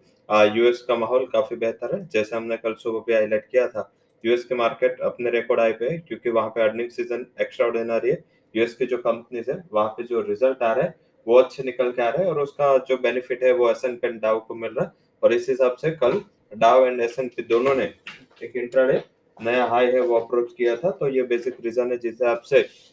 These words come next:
आ, ग्लोबल सेटअप अभी पॉजिटिव बना हुआ है। And, आ, क्रूड के दाम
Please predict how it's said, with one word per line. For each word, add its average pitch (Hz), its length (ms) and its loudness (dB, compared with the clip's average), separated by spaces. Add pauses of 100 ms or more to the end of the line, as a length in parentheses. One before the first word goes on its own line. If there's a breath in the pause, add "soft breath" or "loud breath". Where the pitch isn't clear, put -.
(140)
आ, 104 200 4
ग्लोबल 113 360 0
सेटअप 123 400 -2
अभी 117 180 -4
पॉजिटिव 117 460 -4
बना 117 140 -8
हुआ 117 220 -2
है। 110 420 -6
And, 107 100 -6 (480)
आ, 104 180 4
क्रूड 123 380 -2
के 135 80 2
दाम 127 260 0